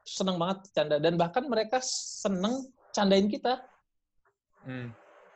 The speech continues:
Speaker 2: Walaupun nggak kenal?
Speaker 1: Walaupun nggak kenal. Kayak contoh nih, contoh. Pernah waktu itu, memang belum booming sih, corona itu belum booming. Virus corona ini belum booming.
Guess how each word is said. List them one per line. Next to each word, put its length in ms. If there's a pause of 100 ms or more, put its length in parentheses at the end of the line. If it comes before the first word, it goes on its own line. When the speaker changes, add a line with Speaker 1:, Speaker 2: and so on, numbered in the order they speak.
(300)
Speaker 2:
Walaupun 320
nggak 160
kenal? 140 (1500)
Speaker 1:
Walaupun 240
nggak 240
kenal. 240 (320)
Kayak 240 (160)
contoh 240
nih, 120
contoh. 300 (1400)
Pernah 240
waktu 520
itu, 280
memang 320
belum 240
booming 480
sih, 240
corona 480
itu 160
belum 240
booming. 480
Virus 320
corona 320
ini 80
belum 240
booming. 280